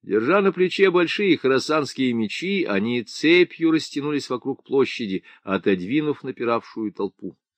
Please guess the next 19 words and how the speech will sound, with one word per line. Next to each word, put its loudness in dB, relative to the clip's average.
Последним 0
шел -2
главный 0
палач, -2
князь -2
гнева 2
Махмуд -4
Джихан -2
Пехлеван, -2
силач -8
вселенной, -4
высокий, 0
сутулый, -2
тощий, -4
с -20
растопыренными -2
руками, -2
знаменитый -10
душитель. -16